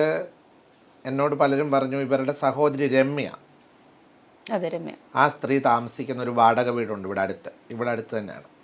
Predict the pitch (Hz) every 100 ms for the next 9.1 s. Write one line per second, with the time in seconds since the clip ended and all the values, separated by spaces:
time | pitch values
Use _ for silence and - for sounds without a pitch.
0 | _ _ _ _ - 156 156 151 147 143
1 | 151 143 - 147 147 135 139 139 139 131
2 | 123 127 127 123 117 117 117 - - _
3 | _ _ - 233 190 170 151 147 131 110
4 | 101 98 - 82 117 170 170 185 175 160
5 | 151 147 147 143 143 - 151 151 156 139
6 | 135 139 139 135 127 127 123 127 123 120
7 | 127 127 131 117 139 143 - 113 101 110
8 | 123 135 131 143 127 104 123 104 87 -
9 | _